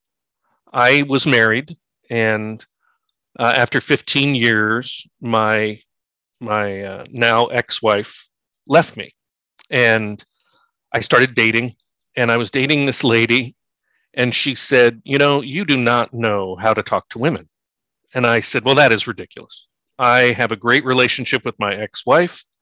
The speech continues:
I have a great relationship with my mother. I have a great relationship with my daughters.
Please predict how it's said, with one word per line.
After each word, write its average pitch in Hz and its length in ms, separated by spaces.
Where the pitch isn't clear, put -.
I 127 40
have 117 80
a - 20
great 117 260
relationship 113 520
with 104 100
my 101 180
mother. 139 400
I 131 40
have 117 120
a 113 40
great 120 240
relationship 113 480
with 117 120
my 110 140
daughters. 117 440